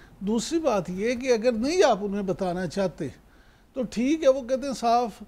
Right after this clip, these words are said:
छुपते भी नहीं, सामने आते भी नहीं। ये तो, अ, जो है ना, अजीब सी सूरत हाल है। ख़ुद मुस्लिम लीग नून के बहुत सारे लोग ऐसे हैं जिनको नहीं पता था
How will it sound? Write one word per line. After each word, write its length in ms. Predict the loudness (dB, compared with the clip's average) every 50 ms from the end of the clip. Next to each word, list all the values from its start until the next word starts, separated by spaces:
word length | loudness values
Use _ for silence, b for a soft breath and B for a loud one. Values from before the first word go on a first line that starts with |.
| b b b b _
छुपते 360 | -4 -4 -4 0 0 0 0
भी 140 | 2 0 -4
नहीं, 160 | -2 -4 -4 -2
सामने 440 | 0 0 0 0 -2 -2 -2 -2 -2
आते 300 | -2 -4 -2 0 0 0
भी 160 | 0 -2 -4
नहीं। 200 | -4 -4 -4 -6 -8 b b b b b b -12
ये 180 | -6 -4 -4 -2
तो, 160 | -2 -4 -4
अ, 1040 | -4 -4 -6 -6 -2 -2 0 0 0 0 0 0 -2 -2 -4 -6 -8 -6 -4 -4 -4
जो 180 | -2 0 0 0
है 60 | 0
ना, 140 | 0 -2 -2
अजीब 380 | -4 -2 -2 -2 -2 -2 -2
सी 160 | -4 -6 -6 -6
सूरत 320 | -6 -6 -6 -6 -2 -2 0
हाल 200 | 0 2 0 0
है। 60 | -2 -2
ख़ुद 420 | 0 2 2 2 2 2 -2 -2 -2 b b b b b b -4
मुस्लिम 380 | -2 -2 -2 -2 -2 -4 -2 0
लीग 160 | 0 0 2 2
नून 380 | 2 2 2 2 2 0 0
के 80 | 0 0
बहुत 260 | 2 4 4 4 2
सारे 260 | 0 -2 0 0 2 2
लोग 280 | 2 2 0 0 0 -4
ऐसे 260 | -4 -4 -6 -6 -6
हैं 280 | -4 -4 -2 -2 -2 -2
जिनको 320 | -2 -2 -2 -2 -4 -4
नहीं 180 | -2 -2 -2 0
पता 300 | 0 0 0 0 -2 -4 -4
था 180 | -10 -16 -18